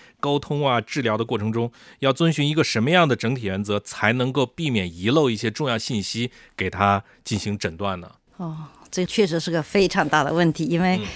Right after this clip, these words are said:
Speaker 2: 我们很多老年人一是疾病比较多，药也特别多，然后呢，要不就是表达能力差，或者是听力差，或者是视力差。
Speaker 1: 嗯。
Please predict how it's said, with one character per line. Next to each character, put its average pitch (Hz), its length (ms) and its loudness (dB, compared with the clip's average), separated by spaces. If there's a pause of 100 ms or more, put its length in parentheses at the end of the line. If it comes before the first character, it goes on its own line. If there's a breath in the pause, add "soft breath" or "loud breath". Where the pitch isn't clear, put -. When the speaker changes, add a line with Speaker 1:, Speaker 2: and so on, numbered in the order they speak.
(280 loud breath)
Speaker 2:
我 147 80 -4
们 151 160 0
很 143 160 -4
多 160 140 0
老 165 180 4
年 147 180 0
人 151 240 -2
一 170 100 -2
是 165 400 -6 (280)
疾 220 180 0
病 190 160 0
比 156 160 -4
较 156 160 -4
多， 147 320 -6 (500 loud breath)
药 226 280 6
也 - 100 -6
特 - 240 -2
别 123 160 -4
多， - 320 -10 (380 loud breath)
然 190 200 4
后 233 160 6
呢， 208 300 6
要 226 220 8
不 185 100 0
就 208 160 4
是 185 260 2
表 151 280 2
达 196 100 6
能 190 160 6
力 202 140 2
差， 180 400 -2
或 233 220 -2
者 185 120 4
是 - 220 -6
听 262 240 6
力 233 160 4
差， - 380 -10
或 170 160 -4
者 151 120 -2
是 131 160 -10
视 - 300 -4
力 135 140 -6
差。 - 280 -12 (160 loud breath)
Speaker 1:
嗯。 98 80 -12